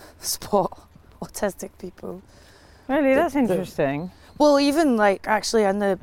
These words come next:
Speaker 1: book, uh, like, strip clubs or, or sex work, you get more <laughs> autistic women there and more neurodiverse women there. And that's something I don't see talked about much.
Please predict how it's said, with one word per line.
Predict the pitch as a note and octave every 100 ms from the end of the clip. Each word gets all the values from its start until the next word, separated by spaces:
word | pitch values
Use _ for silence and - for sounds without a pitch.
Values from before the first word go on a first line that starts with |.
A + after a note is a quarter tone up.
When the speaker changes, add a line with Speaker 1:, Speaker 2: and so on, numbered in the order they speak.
| -
Speaker 1:
book, | G3+ - - - - - - - - -
uh, | G3 F3+ E3+ E3
like, | F#3 F#3 -
strip | - B3 -
clubs | - F#3 G3 F#3 - - -
or, | - F#3 F#3+
or | F3+ G3 F#3+
sex | F3 - C4 -
work, | G3 E3+ G3 G3+
you |
get | F#3 F3+ E3+
more | F#3+ F#3 F3+ F3+ F#3+
<laughs> | B3
autistic | - - A#3+ - - -
women | A3 G3+ F#3 F3+ F3+
there | F#3+ G3 F3
and | F3 F3
more | F3+ F3+
neurodiverse | F3 F3+ F3+ - G3+ F#3 F3+ F#3+ -
women | G3+ F3 E3+
there. | G3+ E3 F3 - _ _ _ - _ _ _ _ _
And | F#3
that's | G3 F#3
something | - A3 G3 F3+
I | E3+
don't | E3+ E3
see | - F3+
talked | - - -
about | F#3+ F3+ E3 B3+
much. | E3 F3 -